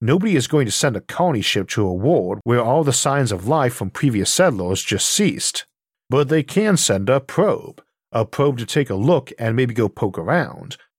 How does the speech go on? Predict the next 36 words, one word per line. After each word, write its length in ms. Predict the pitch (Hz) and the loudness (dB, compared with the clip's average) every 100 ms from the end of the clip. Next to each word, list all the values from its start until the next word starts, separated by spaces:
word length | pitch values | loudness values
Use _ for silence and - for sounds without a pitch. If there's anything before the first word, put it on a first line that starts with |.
| - | -4
After 260 | 120 117 110 | -2 0 2
all, 160 | 131 | 2
it 80 | 107 | 2
might 160 | 101 120 | 0 0
be 100 | 104 | 0
a 60 | |
very 220 | 98 110 98 | 0 0 0
smart 400 | - 110 104 - | 0 0 0 -2
and 240 | 107 98 | -6 -6
capable 460 | - 208 180 101 92 | -2 -2 -2 -2 -4
probe. 580 | - 117 92 90 117 101 _ _ _ - | -2 0 0 -2 -6 -8 _ _ _ -4
If 160 | 113 | -2
it's 200 | 110 92 | -2 -2
lost, 500 | 123 175 120 160 - | 0 2 0 -2 -4
well, 240 | 107 101 98 | 0 0 2
that's 280 | 104 101 104 | 0 0 -2
unfortunate. 760 | 95 - 247 - 95 95 - _ _ _ - | -4 0 0 0 -6 -10 -14 _ _ _ -4
If 160 | 117 | 0
it 100 | 113 | 0
finds 340 | - 120 113 95 | 0 0 0 0
signs 360 | 123 120 117 | 0 0 0
of 60 | 101 | -2
abandoned 480 | 98 98 113 101 95 | -2 0 -2 -2 -4
intelligent 460 | - 123 95 87 | -2 -2 -2 -4
life, 420 | 117 180 92 127 - _ - | -2 0 0 -4 -6 _ -2
well, 220 | 123 147 | 0 0
it 60 | |
can 120 | 127 139 | 2 0
report 400 | 131 - 208 - | 0 0 0 2
home 340 | 147 101 110 | 0 0 0
or 100 | 101 | 0
follow 380 | - 120 110 104 | 0 0 2 0
its 100 | - | -2
first 360 | - 104 85 | -2 -2 -2
contact 540 | - 208 170 95 90 - | -2 0 0 -2 -4 -4
protocols. 800 | 110 95 - 92 76 64 - - | -2 -2 -4 -4 -4 -6 -8 -10